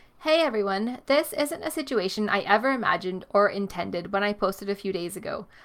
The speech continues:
I think now the best thing for the tournament, the other players, and my well-being is that I withdraw so that everyone can get back to focusing on the tennis going on in Paris. I never wanted to be a distraction, and I accept that my timing was not ideal and my message could have been clearer.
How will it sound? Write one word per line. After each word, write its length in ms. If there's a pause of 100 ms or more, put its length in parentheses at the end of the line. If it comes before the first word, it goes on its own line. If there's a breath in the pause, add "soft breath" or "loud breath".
(180 soft breath)
I 80
think 260
now 240
the 120
best 320
thing 220
for 120
the 80
tournament, 540
the 80
other 160
players, 440
and 220
my 140
well-being 580
is 120
that 120
I 80
withdraw 540
so 180
that 180
everyone 380
can 140
get 200
back 220
to 80
focusing 520
on 100
the 80
tennis 360
going 260
on 160
in 100
Paris. 500 (420 loud breath)
I 120
never 240
wanted 320
to 80
be 100
a 60
distraction, 720
and 160
I 80
accept 420
that 100
my 140
timing 400
was 160
not 260
ideal 400
and 160
my 120
message 420
could 160
have 140
been 100
clearer. 480